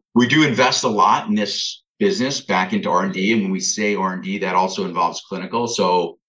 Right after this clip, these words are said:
our portfolio is the depth and breadth that we have, but also looking at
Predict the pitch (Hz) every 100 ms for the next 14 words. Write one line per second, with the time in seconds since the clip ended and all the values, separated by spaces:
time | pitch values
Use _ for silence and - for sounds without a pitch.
0 | - 101 - 117 110 110 104 98 90 90
1 | 85 78 _ _ _ _ _ _ _ _
2 | - 95 - 110 113 104 92 82 - -
3 | 98 98 101 90 87 95 92 87 - -
4 | 95 92 - 98 92 90 90 85 82 80